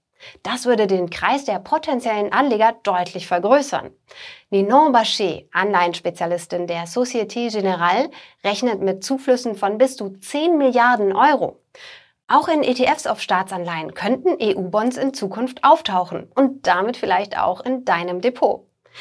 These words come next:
Grundsätzlich sind E-U-Anleihen aus Investorensicht durchaus interessant. Sie gelten als liquide und sehr sicher.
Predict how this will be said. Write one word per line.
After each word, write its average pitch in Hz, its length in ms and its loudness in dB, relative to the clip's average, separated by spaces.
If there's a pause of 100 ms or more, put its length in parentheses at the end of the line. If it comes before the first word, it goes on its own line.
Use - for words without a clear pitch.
(300)
Grundsätzlich 269 680 2
sind 208 260 -2
E-U-Anleihen 214 720 0
aus 165 220 -6
Investorensicht 269 800 0
durchaus 185 380 -6
interessant. 180 600 -2 (360)
Sie 202 160 -4
gelten 196 320 4
als 190 280 -2
liquide 247 480 4
und 175 200 -6
sehr 185 300 -4
sicher. 190 480 -4